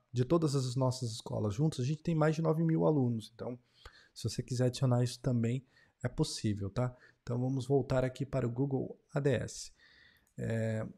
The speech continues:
vamos colocar primeiramente certificado reconhecido. Então, ele não te dá muito espaço pra você escrever, então você tem que escrever coisas curtas aqui.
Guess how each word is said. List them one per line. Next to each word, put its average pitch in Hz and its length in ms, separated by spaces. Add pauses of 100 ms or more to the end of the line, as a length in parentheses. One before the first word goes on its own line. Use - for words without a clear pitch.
(160)
vamos 143 180
colocar 143 420
primeiramente 135 600
certificado 135 1040 (560)
reconhecido. 143 1200 (1080)
Então, 135 220
ele 165 340
não 135 140
te - 120
dá 143 120
muito 160 160
espaço - 360
pra 160 120
você 160 180
escrever, 170 420
então 110 240
você - 80
tem 120 120
que - 40
escrever 123 280
coisas 123 380
curtas 151 420
aqui. - 300